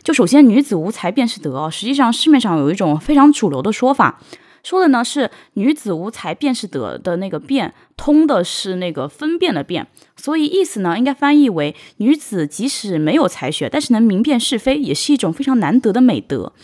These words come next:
但是这种言论啊，在一整句对仗特别工整的句子里面是非常站不住脚的，因为完整的表达是男子有德便是才，女子无才便是德。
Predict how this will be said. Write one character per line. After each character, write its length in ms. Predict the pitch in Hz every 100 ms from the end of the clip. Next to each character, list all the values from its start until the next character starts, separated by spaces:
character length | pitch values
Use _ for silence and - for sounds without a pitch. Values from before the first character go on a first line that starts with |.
| - - -
但 100 | -
是 100 | 403
这 140 | 294 381
种 100 | 285
言 200 | 156 143
论 180 | 254 233
啊， 100 | 170
在 180 | 302
一 400 | 262 220 - - 311
整 220 | 262 127
句 180 | - 202
对 240 | - 320
仗 160 | 262 240
特 100 | 269
别 140 | 247
工 180 | 320 415
整 80 | 294
的 80 |
句 140 | 147 247
子 100 | 190
里 80 | 160
面 160 | 135
是 100 | 156
非 120 | -
常 120 | 359 240
站 160 | 254
不 60 | 202
住 100 | 226
脚 200 | 190 123
的， 160 | 127 - - - -
因 100 | 320
为 60 | 349
完 200 | 254 269
整 100 | 269
的 60 |
表 180 | 269 208
达 140 | 135 139
是 300 | - 226 180 - - -
男 240 | 214 202
子 220 | 370 208 220
有 160 | 190
德 220 | 143 147
便 160 | 143 269
是 120 | 226
才， 380 | 180 - 135 127 -
女 180 | 202 294
子 200 | 302 180
无 180 | 143 226
才 240 | - 156
便 240 | 170 311
是 140 | 220 185
德。 260 | 143 127